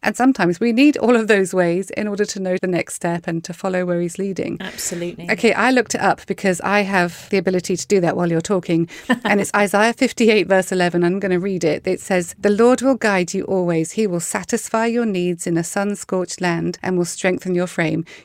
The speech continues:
Speaker 1: You will be like a well-watered garden, like a spring whose waters never fail." And I love that you got to live that out, Sadie. Thanks. That's a really helpful story. You said in your reflection that without Jesus, and you've touched on this a little bit, but I'd like to unpack it a bit more,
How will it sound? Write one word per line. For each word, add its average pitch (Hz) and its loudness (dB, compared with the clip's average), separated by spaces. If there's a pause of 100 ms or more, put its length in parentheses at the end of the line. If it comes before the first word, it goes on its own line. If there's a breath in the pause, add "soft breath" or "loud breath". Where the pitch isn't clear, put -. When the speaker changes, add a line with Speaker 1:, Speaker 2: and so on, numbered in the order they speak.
Speaker 1:
You 196 -2
will 247 0
be 165 -4
like 180 -4
a 208 -2
well-watered 220 -2
garden, 165 -2 (260 loud breath)
like 175 -4
a 185 -4
spring 180 -2
whose 180 -6
waters 180 -4
never 175 0
fail." 165 -2
And 175 -2
I 196 -2
love 196 -2
that - -6
you 190 -2
got 175 -2
to 185 -8
live 175 -2
that 175 -2
out, 175 -2
Sadie. 160 -2
Thanks. 214 -4
That's - -2
a - -14
really 185 0
helpful 208 -2
story. 175 0
You 233 0
said 294 2
in 302 10
your 247 8
reflection 190 0
that 180 2
without 220 2
Jesus, 170 -4 (140)
and 185 -2
you've 185 -8
touched - -2
on 247 2
this 220 -4
a 208 -4
little 180 0
bit, 170 -4
but - -2
I'd 170 -4
like 220 -4
to - -2
unpack 180 -6
it - -4
a 165 -8
bit - -6
more, 165 -2